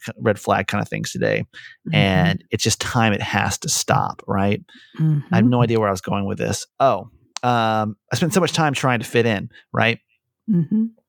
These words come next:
Speaker 1: But there's something really beautiful when, like, you try to get outside of that bubble, and it's so hard. I'm telling you right
Speaker 2: Mm-hmm.
Speaker 1: now, it's one of the hardest things you'll ever have to do because it
Speaker 2: Mm-hmm.
Speaker 1: feels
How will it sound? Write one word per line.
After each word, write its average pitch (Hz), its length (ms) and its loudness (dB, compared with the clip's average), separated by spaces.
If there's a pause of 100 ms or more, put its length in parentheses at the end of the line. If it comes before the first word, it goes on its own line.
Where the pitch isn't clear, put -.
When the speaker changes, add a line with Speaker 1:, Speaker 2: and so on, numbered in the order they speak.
(160)
Speaker 1:
But - 80 -6
there's 131 120 2
something 160 220 0
really 139 200 2
beautiful 104 380 -2
when, 101 80 0
like, 104 140 -2
you 110 80 0
try 101 320 2
to 95 100 -2
get 95 200 -2
outside 87 840 -2 (580)
of 90 160 0
that - 180 -2
bubble, - 320 -2
and 98 120 0
it's 113 120 -6
so 110 320 2
hard. 95 440 -4 (360)
I'm 160 80 2
telling 117 260 2
you 107 80 4
right 107 160 4
Speaker 2:
Mm-hmm. 107 60 -2
Speaker 1:
now, 107 340 0 (300)
it's - 160 -4
one 107 80 4
of 98 60 2
the - 40 -4
hardest 110 500 0
things 107 440 0
you'll - 120 -2
ever 104 220 -2
have 92 180 -4
to - 80 -8
do - 400 -4
because - 260 -4
it - 80 -6
Speaker 2:
Mm-hmm. 160 120 4
Speaker 1:
feels 107 500 2